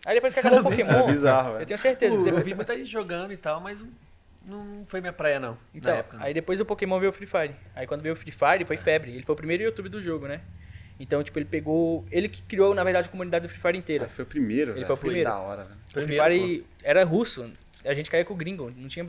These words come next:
Speaker 1: ainda uma
Speaker 2: Era
Speaker 1: estabilidade.
Speaker 2: servidor pegando Espanha, vários países ainda,
Speaker 3: Aham.
Speaker 2: não tinha servidor só
Speaker 1: Então
Speaker 2: brasileiro.
Speaker 1: ele foi o primeiro, e ele foi o primeiro que cresceu muito, e a gente já se conhecia antes, né? É, tem um Piozinho, a galera começou com a gente, e ele meio que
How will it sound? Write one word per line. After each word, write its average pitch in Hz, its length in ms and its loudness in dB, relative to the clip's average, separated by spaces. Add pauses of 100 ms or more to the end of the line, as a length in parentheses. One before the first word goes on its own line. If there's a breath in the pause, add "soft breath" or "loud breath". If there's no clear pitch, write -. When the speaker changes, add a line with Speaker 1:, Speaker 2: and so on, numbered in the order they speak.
(120)
Speaker 1:
ainda 143 340 0
uma 135 200 -8
Speaker 2:
Era 117 140 -14
Speaker 1:
estabilidade. 139 380 0
Speaker 2:
servidor 156 1500 0 (300)
pegando 143 240 -4
Espanha, 143 580 -4
vários 131 220 -2
países 143 420 -4
ainda, 127 160 -2
Speaker 3:
Aham. 107 80 0
Speaker 2:
não 107 60 4
tinha 160 120 0
servidor 139 280 -8
só 135 100 -12
Speaker 1:
Então 123 60 -12
Speaker 2:
brasileiro. 123 340 -4
Speaker 1:
ele 147 60 -2
foi 165 100 2
o - 20 0
primeiro, 208 520 4
e 226 60 0
ele 175 100 -2
foi 175 120 -2
o 175 40 -6
primeiro 180 340 -6
que - 120 -16
cresceu 180 360 0
muito, 233 420 -2 (560 soft breath)
e 214 300 2
a 247 100 8
gente 214 160 -4
já 233 80 -2
se - 120 -8
conhecia 233 340 -2
antes, 233 200 -2
né? 156 220 -2 (260)
É, 120 40 -4
tem 131 120 -10
um 135 40 -14
Piozinho, 147 640 -8
a 117 80 -6
galera 123 240 -4
começou 127 260 -12
com 139 80 -6
a 135 80 -6
gente, 143 360 -10 (580)
e 127 60 -4
ele 147 100 -2
meio 160 160 -2
que 196 440 -10